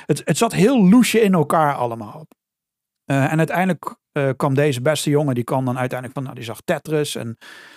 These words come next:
eh, die liet het uiteindelijk zijn kinderen spelen. Hij woont in Japan, een Nederlander die vanuit Nederland naar Am-, Amerika, van Amerika naar Japan ging. Werd verder niet veel backstory over gegeven, vond ik wel jammer. Ik ben wel benieuwd hoe hij in Amerika kwam en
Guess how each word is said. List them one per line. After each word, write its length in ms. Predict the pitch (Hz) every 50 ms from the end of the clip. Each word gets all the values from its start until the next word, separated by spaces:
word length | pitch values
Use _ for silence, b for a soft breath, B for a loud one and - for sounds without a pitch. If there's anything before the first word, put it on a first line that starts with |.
| B B B B
eh, 140 | - - 127 123
die 120 | 127 131
liet 140 | 123 135 127
het 120 | 131 123
uiteindelijk 400 | - 123 127 110 135 127 127 127
zijn 140 | - 139 - - 208 202
kinderen 220 | 196 190 170 160
spelen. 600 | - - - 151 151 151 147 147 147 143 165 185 _ _ _
Hij 200 | - 117 123 117
woont 440 | 120 135 151 156 139 123 - - -
in 140 | - 135 123
Japan, 420 | 117 113 - - 139 156 180 175 -
een 120 | 135 127
Nederlander 500 | 123 131 147 170 170 160 147 139 131 131
die 100 | 123 123
vanuit 320 | - 135 127 120 117 113 -
Nederland 380 | 131 135 147 160 151 143 127
naar 120 | 123 123 -
Am-, 360 | - 127 131 131 127 117 139
Amerika, 640 | - - 127 127 147 - 170 156 143 - 139 127 123 117
van 120 | - 135
Amerika 520 | 135 - 135 143 156 139 131 - 143 127
naar 100 | 123 123
Japan 420 | 120 117 110 - - 156 185 190 147
ging. 320 | - 175 175 190 202 196 B B B B B B _ _ _
Werd 240 | - 139 160 165 -
verder 260 | - 185 190 180 160
niet 380 | 147 151 185 196 - - - - _ - -
veel 300 | - - 165 147 135 123
backstory 540 | 123 156 170 - - - 185 175 170 170 165
over 240 | 156 160 156 151
gegeven, 320 | 143 135 139 143 143 156 143
vond 140 | - 156 131
ik 100 | 143 127
wel 60 | 120
jammer. 320 | 123 123 127 165 180 160
Ik 100 | 139 120
ben 100 | 131 123
wel 140 | 123 123 117
benieuwd 300 | 120 127 127 139 143 135
hoe 100 | 131 123
hij 140 | 120 117 127
in 80 | 123
Amerika 440 | 120 123 127 143 139 131 123 123 117
kwam 260 | 110 - 135 131 123 120
en 80 | 107